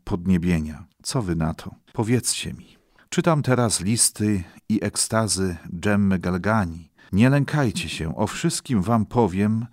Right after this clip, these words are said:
z Bożą pomocą będę wam posłuszna. Zadowolę was. Chcę się nawrócić. Zaczynam od poszukiwania chwil samotności i skupienia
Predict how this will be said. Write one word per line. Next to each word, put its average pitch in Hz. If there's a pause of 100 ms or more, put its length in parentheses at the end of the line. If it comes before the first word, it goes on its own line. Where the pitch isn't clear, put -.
(160)
z 80
Bożą 135 (100)
pomocą 113
będę 113
wam 107
posłuszna. 101 (320)
Zadowolę 113
was. - (240)
Chcę 104
się 104
nawrócić. 104
Zaczynam 110
od 113
poszukiwania 113
chwil 107
samotności 107
i 101
skupienia 87